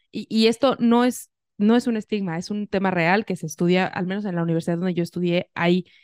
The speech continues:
investigación sobre esto, que es que las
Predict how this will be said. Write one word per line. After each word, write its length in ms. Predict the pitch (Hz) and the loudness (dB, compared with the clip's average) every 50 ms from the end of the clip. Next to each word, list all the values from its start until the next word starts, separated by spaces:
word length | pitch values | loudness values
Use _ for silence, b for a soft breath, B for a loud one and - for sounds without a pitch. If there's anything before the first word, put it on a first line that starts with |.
| _ _ - | _ _ -10
investigación 580 | 214 208 190 180 - 170 165 165 - 170 175 | -6 -4 -4 -4 -4 -6 -6 -6 -6 -8 -6
sobre 320 | 165 190 180 180 165 156 160 | -4 -2 0 0 2 0 0
esto, 380 | 165 - _ 180 185 247 b b b b b b b b b b _ | -2 -2 _ -4 -4 -4 b b b b b b b b b b _
que 160 | - 208 196 | -2 0 0
es 140 | 196 196 - | 0 -2 -2
que 280 | - 226 220 208 - _ _ _ _ | -2 -2 -2 -2 -6 _ _ _ _
las 480 | - 202 208 202 208 214 226 - - | -2 2 2 4 4 2 0 -4 -8